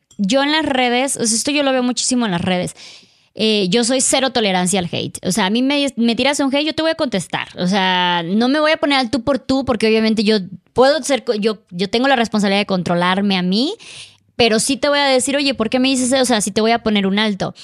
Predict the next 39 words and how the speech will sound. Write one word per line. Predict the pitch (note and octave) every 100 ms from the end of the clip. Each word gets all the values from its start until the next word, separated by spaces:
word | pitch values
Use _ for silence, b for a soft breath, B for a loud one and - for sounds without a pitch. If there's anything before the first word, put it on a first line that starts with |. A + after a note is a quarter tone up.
| B B B B
Y | - C#4 C#4+ C#4
generalmente | - C4+ C4 C4 D#4 E4 C#4+ C4
cuando, | - G3+ F#3+ F#3 F#3 F3
eh, | - F3+ E3 D#3 B2+
eres | - G#3+ A#3+ -
figura | A3 G#3 A#3+ A3+
pública, | C#4+ C#4+ A3+ A3 G3 G#3+ G3+ A3+ b b b
y | A3
te | F#3+
tiran | G3 B3 B3 C4
hate | G#3+ - A#3+ G#3+ G#3 - _ _
y | A#3+
tú | - C4+
respondes, | C#4 C4 - - B3 A#3 G#3 G#3+ D4 - - _ _
la | - A3+
gente | A#3 B3 A#3 C4
es | C4+
de, |
"¿Para | C4 C4 B3+
qué | C4
les | C#4 D#4
haces | E4 E4+ E4
caso? | - A3+ B3 B3 B3 F3+
Ay, | G3+
no | B3 C#4
le | D4+
hagas | D#4+ E4
caso, | - B3+ B3+ A#3+
no | G#3+ A#3
le | C4+
respondas, | D#4 D4 - B3 B3 A#3 G3+
no | A#3
le | B3+
des | C#4+ C#4 C4+ D4
justificación, | C4+ A#3+ A#3+ A3 G3+ - A#3 A3 G#3+
ay, | A3
no | B3+
sé | C#4+
qué". | -